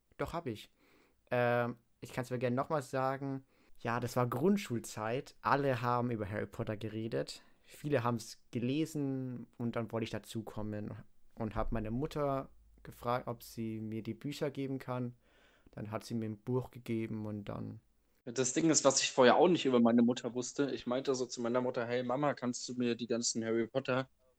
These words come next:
Speaker 2: ähm, Bücher bestellen?" Und sie so, "Nö, ich bestell die nicht, ich hab die daheim, ich
Speaker 1: Ja,
Speaker 2: kann dir die geben."
Speaker 1: ja. Mm, bei mir hatte sie die auch alle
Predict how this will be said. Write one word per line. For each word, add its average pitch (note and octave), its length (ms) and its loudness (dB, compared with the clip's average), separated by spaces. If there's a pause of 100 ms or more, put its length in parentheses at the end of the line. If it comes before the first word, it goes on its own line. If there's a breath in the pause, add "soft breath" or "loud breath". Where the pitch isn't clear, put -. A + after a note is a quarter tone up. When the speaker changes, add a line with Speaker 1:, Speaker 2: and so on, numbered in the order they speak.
(120)
Speaker 2:
ähm, B2 480 2
Bücher B2 240 4
bestellen?" A#2+ 400 0
Und A#2+ 100 0
sie B2 120 -4
so, A#2+ 120 0
"Nö, B2 140 2
ich B2 120 -4
bestell B2+ 300 0
die B2 100 0
nicht, A2 160 -4
ich - 40 -2
hab A#2 120 0
die B2 80 0
daheim, A#2 360 4
ich G#2+ 80 -4
Speaker 1:
Ja, - 20 4
Speaker 2:
kann A#2+ 140 2
dir A#2 100 2
die G#2+ 120 2
geben." A2 300 2
Speaker 1:
ja. - 40 -20 (640)
Mm, C#3 260 -4 (560)
bei C#3+ 120 6
mir D3 160 0
hatte D3 160 0
sie C3+ 220 -2
die C3 160 0
auch A#2+ 260 0
alle A#2 320 -2